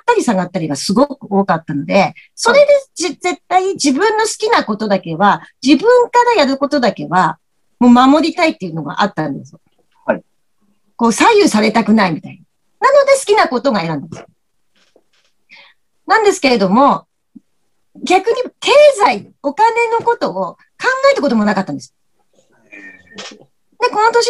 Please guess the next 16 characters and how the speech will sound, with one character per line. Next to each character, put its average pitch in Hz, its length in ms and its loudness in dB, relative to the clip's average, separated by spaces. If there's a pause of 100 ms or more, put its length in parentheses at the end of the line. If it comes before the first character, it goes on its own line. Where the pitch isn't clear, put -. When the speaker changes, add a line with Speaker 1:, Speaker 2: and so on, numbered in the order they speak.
(120)
Speaker 1:
に 294 40 4
な 233 120 2
っ - 120 -8
て、 226 160 -2
や 208 100 2
っ 208 80 -8
ぱ 339 80 2
り - 80 -2
こ - 120 -2
れ 381 100 2
か 480 160 0
ら 480 180 6
さ 466 300 2
ら 196 60 -4
に、 170 280 -12 (240)
さ - 100 -8